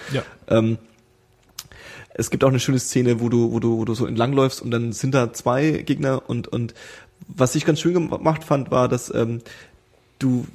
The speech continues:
Speaker 2: approachst immer Gegner und dann sprechen die grad irgendwas.
Speaker 1: Mhm.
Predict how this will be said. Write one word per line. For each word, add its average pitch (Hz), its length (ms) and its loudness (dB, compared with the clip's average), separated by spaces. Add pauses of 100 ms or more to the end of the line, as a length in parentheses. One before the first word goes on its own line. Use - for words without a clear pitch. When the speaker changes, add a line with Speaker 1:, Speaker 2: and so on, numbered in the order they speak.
(160)
Speaker 2:
approachst 131 540 2
immer 127 180 0
Gegner 147 460 0
und 131 80 -2
dann 127 140 2
sprechen - 420 0
die 101 220 -2
grad 101 320 -2
irgendwas. 107 440 -6
Speaker 1:
Mhm. 151 200 4